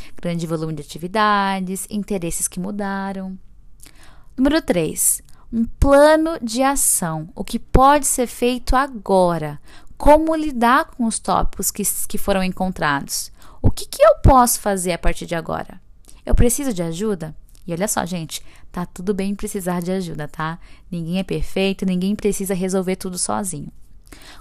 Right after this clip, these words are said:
Quais são as possibilidades? Quais são as oportunidades? Tem uma frase do Freud que eu amo muito, que ela fala o seguinte: "Qual é a sua responsabilidade na desordem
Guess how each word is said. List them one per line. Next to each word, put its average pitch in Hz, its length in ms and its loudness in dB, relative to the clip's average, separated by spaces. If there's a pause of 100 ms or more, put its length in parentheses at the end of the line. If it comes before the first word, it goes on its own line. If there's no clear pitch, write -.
Quais 330 260 2
são 285 140 0
as 277 140 0
possibilidades? 196 1160 -4
Quais 254 260 -8
são 254 140 -4
as 247 180 0
oportunidades? 196 1400 -6 (800)
Tem 214 120 -2
uma 185 180 -2
frase 160 560 0
do 151 120 -12
Freud 160 400 -6
que - 80 -4
eu 175 100 0
amo 202 180 0
muito, 151 480 -4 (480)
que - 80 -16
ela 160 140 -6
fala 156 200 -6
o 156 40 -6
seguinte: 151 600 -8 (760)
"Qual 247 360 4
é 170 280 -2 (120)
a 175 120 -4
sua 175 260 0
responsabilidade 196 1600 -2 (260)
na 185 180 -2
desordem 175 1000 -2